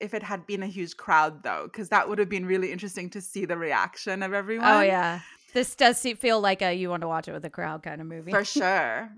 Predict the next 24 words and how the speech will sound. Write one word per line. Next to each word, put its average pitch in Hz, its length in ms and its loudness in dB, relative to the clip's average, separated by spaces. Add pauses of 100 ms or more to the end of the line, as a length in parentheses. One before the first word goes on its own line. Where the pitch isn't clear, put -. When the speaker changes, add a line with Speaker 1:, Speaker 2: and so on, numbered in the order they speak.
Speaker 1:
For 226 140 -2
sure. 220 280 2
But 196 220 0
I 240 140 4
kept 427 320 -6
thinking, 269 400 -6
"Oh 220 80 -6
my 214 120 -6
gosh, 202 240 -4
this 196 140 -10
coffee's 190 420 -6
not 175 140 -6
gonna 170 380 -10
take - 460 -14
effect 285 720 2
and 180 120 -10
I'm 170 100 -12
gonna 170 220 -12
<laughs> - 60 -20
fall 233 220 -2
asleep 277 460 0
in 247 140 4
this 233 280 0
cinema." 247 640 4